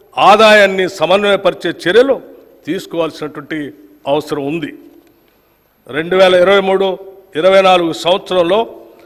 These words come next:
ప్రస్తుత ధరల ప్రకారం రాష్ట్ర తలసరి ఆదాయం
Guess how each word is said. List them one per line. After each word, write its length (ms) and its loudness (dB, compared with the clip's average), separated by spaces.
ప్రస్తుత 440 -4
ధరల 460 2
ప్రకారం 580 -2
రాష్ట్ర 500 0
తలసరి 540 -2
ఆదాయం 540 4